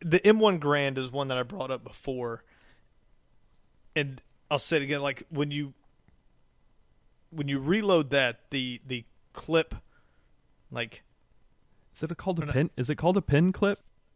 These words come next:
Speaker 1: I think so on that one. So, like, in your normal magazine, you would just drop a magazine and put a new one in. But, like,
Speaker 2: Mm-hmm.
Speaker 1: on the M one Garand, it's got, like, that, that
Speaker 2: Ping!
Speaker 1: spring-loaded bing clip thing that goes on it. Um,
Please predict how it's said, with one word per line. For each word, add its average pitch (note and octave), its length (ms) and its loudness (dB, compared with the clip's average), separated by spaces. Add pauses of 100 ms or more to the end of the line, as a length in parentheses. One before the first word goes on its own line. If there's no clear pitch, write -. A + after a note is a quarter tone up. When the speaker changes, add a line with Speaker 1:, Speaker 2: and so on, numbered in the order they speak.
(360)
Speaker 1:
I D#3+ 80 -4
think D#3 220 -4
so C#3 200 0
on C3 100 -2
that C3+ 120 -2
one. B2+ 120 -6
So, D3 100 2
like, C#3 340 0
in D#3 160 0
your D3+ 240 2
normal F3 280 6
magazine, C3+ 580 2
you C3+ 80 -4
would C3+ 120 -2
just B2 180 -2
drop C#3 240 2
a - 20 -6
magazine C3 400 -2
and A#2+ 80 -10
put C3 120 -4
a - 20 -10
new B2 120 -6
one B2 120 -4
in. C#3 160 -2
But, B2+ 80 -2
like, B2 100 2
Speaker 2:
Mm-hmm. G#2 60 2
Speaker 1:
on C3 80 0
the C3+ 80 -2
M D3 100 0
one C3+ 160 -2
Garand, C#3+ 280 -2
it's - 160 -12
got, D3 160 -4
like, C3+ 180 -10
that, A#2 220 -6 (840)
that - 160 -6
Speaker 2:
Ping! - 140 8
Speaker 1:
spring-loaded C#3+ 800 2 (100)
bing D#4 460 0
clip - 380 -2
thing B2+ 260 -6
that B2 100 -16
goes B2+ 280 -4
on B2 180 -4
it. A#2 100 -12 (680)
Um, A#2 400 -4